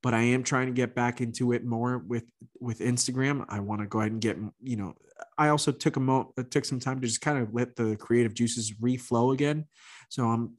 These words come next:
getting back into it a little bit more, but you can go ahead and check us out there on those social medias. And then, of course, anywhere you can listen to this podcast, uh, the Anchor app, Spotify, um, Google Chr-, um, Google Podcast, um, Apple, Stitcher, Radio Public, everywhere.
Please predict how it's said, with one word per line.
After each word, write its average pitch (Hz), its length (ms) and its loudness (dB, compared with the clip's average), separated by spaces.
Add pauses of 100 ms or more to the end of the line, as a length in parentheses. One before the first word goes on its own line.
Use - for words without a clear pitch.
(100)
getting 131 260 2
back 127 240 0
into 127 260 0
it - 80 0
a - 20 -6
little 120 180 0
bit 117 160 0
more, 120 340 -2
but 120 120 -4
you 127 100 -4
can 127 140 -8
go 131 80 2
ahead 123 160 2
and 120 80 0
check 123 200 -2
us 123 140 0
out 113 240 0
there 123 220 4
on 123 100 2
those 120 240 -2
social 120 260 -4
medias. 131 360 -2
And 110 80 -2
then, 113 80 0
of 113 100 -2
course, 131 280 0
anywhere 143 240 0
you 139 80 2
can 135 160 -2
listen 135 200 -2
to 139 80 0
this 131 140 0
podcast, 131 560 -2 (200)
uh, 110 340 0 (440)
the 123 140 4
Anchor 127 280 4
app, 127 260 2
Spotify, 123 840 2 (160)
um, 101 400 -6 (180)
Google 120 280 2
Chr-, - 360 -2
um, 104 320 -2
Google 135 240 4
Podcast, 120 800 2 (560)
um, 101 300 -6 (120)
Apple, 117 840 6
Stitcher, 120 440 0
Radio 117 260 2
Public, 117 360 -2
everywhere. 113 580 0